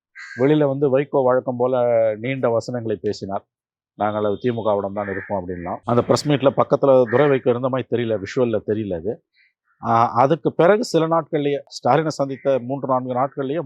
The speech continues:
மோடியை சந்தித்து இந்த மனுவை நம்முடைய துரை வைகோ கொடுக்குறாருன்னா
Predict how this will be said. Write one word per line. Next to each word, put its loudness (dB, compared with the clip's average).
மோடியை -2
சந்தித்து -8
இந்த -4
மனுவை -4
நம்முடைய 0
துரை 2
வைகோ -4
கொடுக்குறாருன்னா -2